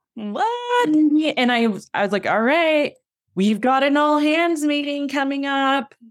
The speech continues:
Speaker 2: I'm only gonna read through my notes twice."
Speaker 1: <laughs>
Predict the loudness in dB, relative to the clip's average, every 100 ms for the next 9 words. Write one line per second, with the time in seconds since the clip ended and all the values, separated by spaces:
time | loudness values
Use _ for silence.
0 | _ _ _ _ _ _ _ -4 0 2
1 | 2 2 2 2 0 2 2 2 0 0
2 | -2 -2 0 2 2 0 0 0 -4 -8
3 | -18 _ _ -20 -14 -6 -4 -4 -12 -18
4 | -18 -16